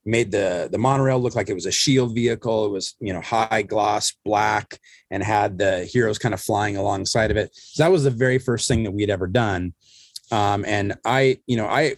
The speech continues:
really dove headfirst into everything Marvel related. As soon as Marvel became a part of the Walt Disney Company,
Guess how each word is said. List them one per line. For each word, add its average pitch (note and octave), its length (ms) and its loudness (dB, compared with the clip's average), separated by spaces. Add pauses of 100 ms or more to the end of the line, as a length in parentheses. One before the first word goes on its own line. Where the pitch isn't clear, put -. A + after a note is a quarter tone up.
(160)
really C3 600 2
dove G#2 680 -2
headfirst G2+ 600 -2
into F#2+ 280 0
everything F#2+ 640 -2
Marvel F#2 400 0
related. F#2 460 -2
As E2 100 -4
soon E3+ 140 2
as C3+ 180 2 (320)
Marvel B2+ 300 2
became A2+ 300 -2
a G2 60 -6
part A#2 180 0
of A2 60 0
the A2+ 40 0
Walt G#2+ 180 2
Disney G#2 280 0
Company, A2+ 500 -2